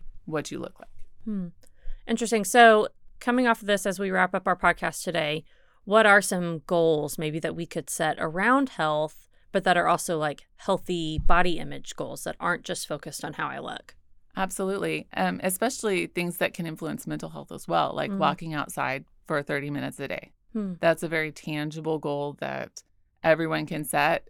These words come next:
Speaker 1: And, you know, if you don't achieve it every single day, that's great. Listen to the last podcast about that. Uh,
Speaker 2: <laughs>
Speaker 1: Chris had some good tips.
Speaker 2: Mm-hmm.
Speaker 1: Eating five to seven servings of fruits and vegetables every day.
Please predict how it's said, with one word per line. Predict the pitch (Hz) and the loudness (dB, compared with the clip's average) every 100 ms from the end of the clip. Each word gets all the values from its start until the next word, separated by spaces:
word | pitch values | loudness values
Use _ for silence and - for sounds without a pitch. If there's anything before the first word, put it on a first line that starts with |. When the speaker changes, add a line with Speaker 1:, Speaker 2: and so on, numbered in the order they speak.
| - | -8
Speaker 1:
And, | 147 139 135 139 151 _ _ _ _ _ | -6 -6 -8 -10 -16 _ _ _ _ _
you | - | -6
know, | 156 147 | -2 0
if | 151 160 | 0 -2
you | 151 | 0
don't | 147 143 | 0 0
achieve | 143 - 147 | -4 -4 -4
it | 143 | -2
every | 135 139 | -2 -2
single | 135 143 139 | -6 -8 -6
day, | 143 135 175 | -4 -2 0
that's | 156 - - | 0 -2 0
great. | 156 180 | 0 2
Listen | 165 - | 0 -4
to | 170 | -2
the | 151 | 2
last | 147 151 - | 6 6 4
podcast | 151 143 147 143 - | 2 2 2 -2 0
about | 147 135 - | 2 2 2
that. | 139 143 - - _ _ _ - - | 2 2 0 -4 _ _ _ -6 -2
Uh, | 156 - - | 0 -2 -4
Speaker 2:
<laughs> | 269 - | -8 -8
Speaker 1:
Chris | - 165 220 | -4 -2 2
had | 156 143 | 0 0
some | 151 | -2
good | 151 143 | -4 -2
tips. | - 165 226 - - | 2 2 0 -6 -4
Speaker 2:
Mm-hmm. | 190 185 185 175 185 | -4 -4 -6 -8 -6
Speaker 1:
Eating | 185 185 175 170 170 170 | -2 0 0 -2 -4 -4
five | - 156 160 | 2 6 6
to | 165 | 4
seven | 170 175 165 | -2 -2 -2
servings | 165 156 156 160 180 185 | -6 -4 -4 -6 -6 -4
of | 156 151 | -4 -4
fruits | - 151 170 | -6 -8 -4
and | 170 | 0
vegetables | 220 - 156 139 | 0 -2 -8 -6
every | 127 143 | -6 -8
day. | - - - | -10 -10 -12